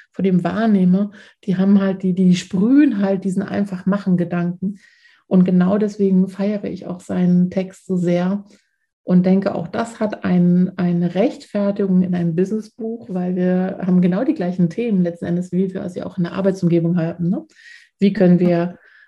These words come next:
ähm, partizipativ agieren? Wie können wir das ge-, die bestehenden Strukturen aufbrechen? Wie können wir anders vorgehen? Und alles trifft sich in der Zukunft, weil das sind auch genau die Menschen, die zukünftig auch die Transformation der Unternehmen mit bewerkstelligen sollen.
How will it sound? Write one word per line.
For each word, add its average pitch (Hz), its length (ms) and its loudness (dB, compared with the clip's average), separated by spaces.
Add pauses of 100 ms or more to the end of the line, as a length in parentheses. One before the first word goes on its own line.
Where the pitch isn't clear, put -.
ähm, 170 180 2
partizipativ 202 920 0
agieren? 175 400 2
Wie 180 60 2
können 190 240 0
wir 196 80 0
das 196 200 -4
ge-, 208 340 -2
die 190 100 -4
bestehenden 208 420 -2
Strukturen 196 480 -2
aufbrechen? 175 600 -6
Wie 175 60 -6
können 196 180 -2
wir 202 100 -4
anders 202 260 -2
vorgehen? 170 340 -4
Und 180 140 -10
alles 226 240 -2
trifft - 320 -6
sich - 160 -8
in 180 100 0
der 175 120 0
Zukunft, 240 560 -10
weil 185 320 -2 (540)
das 185 220 -2
sind 208 160 2
auch 185 160 -8
genau 175 240 0
die 202 120 2
Menschen, 190 340 0
die 180 120 2
zukünftig 180 680 -4
auch 175 160 -4
die 180 280 -4 (460)
Transformation 180 1040 -2
der 180 140 -4
Unternehmen 170 480 -2
mit 175 280 -4 (140)
bewerkstelligen 180 680 -4
sollen. 170 320 -4